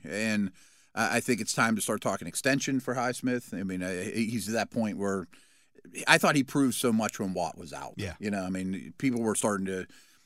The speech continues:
Speaker 1: teams
Speaker 2: he's
Speaker 1: tell
Speaker 2: only,
Speaker 1: you what
Speaker 2: he's
Speaker 1: they
Speaker 2: only
Speaker 1: think.
Speaker 2: doing that because,
Speaker 1: Right.
Speaker 2: because he plays opposite
Speaker 1: That
Speaker 2: Watt. Well,
Speaker 1: excuse
Speaker 2: no,
Speaker 1: is
Speaker 2: the,
Speaker 1: gone now.
Speaker 2: the production continued once Watt was out, and teams started to double him.
Speaker 1: That's what it says.
Speaker 2: Yeah.
Speaker 1: Take it a step further, is you start watching some of these teams, they're like, "Well, they're rolling protections his way now."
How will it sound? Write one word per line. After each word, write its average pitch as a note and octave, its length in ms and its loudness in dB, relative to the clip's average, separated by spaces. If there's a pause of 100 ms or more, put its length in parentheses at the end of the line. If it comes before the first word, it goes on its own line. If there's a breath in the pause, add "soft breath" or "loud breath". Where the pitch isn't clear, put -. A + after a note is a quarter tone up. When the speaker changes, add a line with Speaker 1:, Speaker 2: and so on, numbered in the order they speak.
(400 soft breath)
Speaker 1:
teams - 140 4
Speaker 2:
he's D3+ 80 6
Speaker 1:
tell E3+ 120 6
Speaker 2:
only, D3 120 6
Speaker 1:
you C#3+ 80 4
what C3+ 80 4
Speaker 2:
he's D#3+ 120 4
Speaker 1:
they F#3+ 60 6
Speaker 2:
only F#3+ 120 4
Speaker 1:
think. E3+ 120 4
Speaker 2:
doing E3+ 260 6
that C#3+ 200 0
because, C3+ 580 0
Speaker 1:
Right. D3+ 220 6
Speaker 2:
because C#3 240 2
he C3+ 100 4
plays C3 260 0
opposite B2+ 360 0
Speaker 1:
That C#3 140 4
Speaker 2:
Watt. D3 100 0
Well, E3 100 0
Speaker 1:
excuse F#3+ 240 4
Speaker 2:
no, E3+ 40 0
Speaker 1:
is D3 60 2
Speaker 2:
the, - 60 2
Speaker 1:
gone C#3+ 260 2
now. E2+ 240 -8
Speaker 2:
the E3+ 100 2
production F3 500 2
continued D3 640 0
once C3 240 0
Watt D#3+ 220 -2
was B2+ 140 0
out, C3 220 -2
and F#3 320 0
teams E3 240 0
started D3+ 300 -2
to B2 60 -2
double D3+ 380 -2
him. F2+ 300 -4
Speaker 1:
That's D#3+ 180 0
what E3 100 0
it B2+ 60 -2
says. F#3+ 200 4
Speaker 2:
Yeah. A#2 80 0
Speaker 1:
Take D#3 120 2
it C#3+ 40 0
a C3 40 -2
step B2+ 200 -2
further, D#3 440 0
is A2 140 -4
you B2 80 -2
start B2+ 220 -2
watching B2+ 300 -2
some B2 160 -2
of A#2+ 40 -2
these G#2+ 140 -8
teams, C#3+ 320 -2
they're B2 100 0
like, A2 260 -2
"Well, E2+ 120 -12
they're A#2+ 100 -4
rolling A#2+ 220 -4
protections - 500 -10
his D#2+ 160 -14
way D#2+ 180 -12
now." D2 220 -14